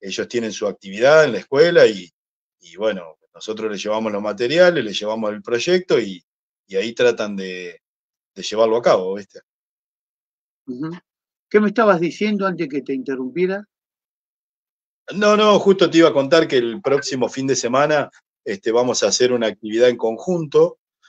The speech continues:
Speaker 1: con, eh, los clubes de la zona. Esto se va a llevar a, a cabo en, en la ciudad de Chivilcoy. Eh, si Dios quiere, bueno, el club, eh, de Sarmiento va a participar, obviamente, eh, donde le vamos a,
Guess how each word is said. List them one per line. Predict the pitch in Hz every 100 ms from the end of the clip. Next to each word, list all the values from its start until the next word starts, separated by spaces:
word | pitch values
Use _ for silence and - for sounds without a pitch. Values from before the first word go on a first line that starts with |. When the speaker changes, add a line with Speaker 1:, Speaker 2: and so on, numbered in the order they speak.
| _ _
Speaker 1:
con, | 120 127 139 160 -
eh, | 113 107 104 104 101
los | 104 98
clubes | - 185 196 147
de | 120
la | 107 101
zona. | 170 165 113 117 135 _ _ _ _ _ -
Esto | 135 131 139
se | 120
va | 127
a | 123
llevar | 120 127 127
a, | 117 110 104 101 98 98
a | 101
cabo | 120 135 135
en, | 107 110 -
en | 107 98
la | 95
ciudad | - 107
de | 123 110
Chivilcoy. | 113 104 101 98 165 131 135 _ _ _ _ _ _ _ _ _ _
Eh, | 113 101 95 92
si | 98
Dios | 107 107
quiere, | - 131 139 131 _ _ _ _ 110
bueno, | 104 87 _ 95
el | 92 -
club, | 107 98 104
eh, | 95 90 87 82
de | 85 85
Sarmiento | 95 95 117 107 98
va | 98 95
a |
participar, | - 95 - - - 101 135
obviamente, | 113 98 104 143 170 160 180 185 _ _ _ _ -
eh, | 127 110 107 104 101 101
donde | 107 110 110 113
le |
vamos | 113 143 135 120
a, | 113 107 104 101 101